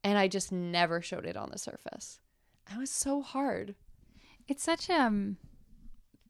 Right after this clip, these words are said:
Speaker 2: i-, it's such a powerful experience to share. Like, I appreciate you being open and honest about it, because I think,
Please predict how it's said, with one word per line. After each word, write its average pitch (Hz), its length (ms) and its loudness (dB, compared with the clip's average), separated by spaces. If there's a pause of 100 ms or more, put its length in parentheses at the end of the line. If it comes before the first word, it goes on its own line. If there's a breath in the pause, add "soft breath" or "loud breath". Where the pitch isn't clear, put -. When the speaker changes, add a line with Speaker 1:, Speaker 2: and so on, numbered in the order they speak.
(480)
Speaker 2:
i-, - 180 -4
it's - 180 -2
such 277 160 2
a 330 60 2
powerful 196 400 0
experience 185 520 -4
to 190 140 -4
share. 208 440 -2
Like, 220 160 0
I 196 40 0
appreciate 196 480 2
you 180 160 -2
being 175 340 -2
open 175 240 -4
and 165 80 -4
honest - 320 -8
about - 140 -6
it, 196 120 -4
because 233 240 2
I 254 100 2
think, 269 280 4